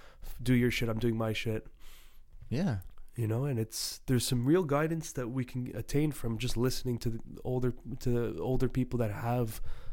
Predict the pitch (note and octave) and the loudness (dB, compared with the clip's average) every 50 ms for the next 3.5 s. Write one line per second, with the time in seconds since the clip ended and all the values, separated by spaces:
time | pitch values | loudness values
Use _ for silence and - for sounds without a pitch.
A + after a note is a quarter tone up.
0 | - - - B2 - - C#3 C#3+ C#3 - - - C3 C3 B2+ C3 C#3 C3 - - | -4 0 0 2 6 8 8 8 6 4 2 2 2 2 6 10 10 10 10 8
1 | G#3+ A3 A3+ G3+ D#3 D3 D#3+ D#3+ D3 C3+ - - C#3 C3 - B2 A#2+ B2+ C3+ C3+ | 6 4 2 2 2 4 6 6 6 4 4 4 2 4 4 4 4 4 4 4
2 | A#2+ G#2+ G#2+ G#2 G2+ G#2 A2 - - - - - - - - - - - - D3 | 2 2 2 0 0 0 -2 -2 -4 -6 -8 -10 -10 -8 -8 -4 4 8 10 10
3 | C#3 C#3 C3 C3+ C3 B2 B2 A2+ - - | 10 10 6 6 6 4 2 2 0 0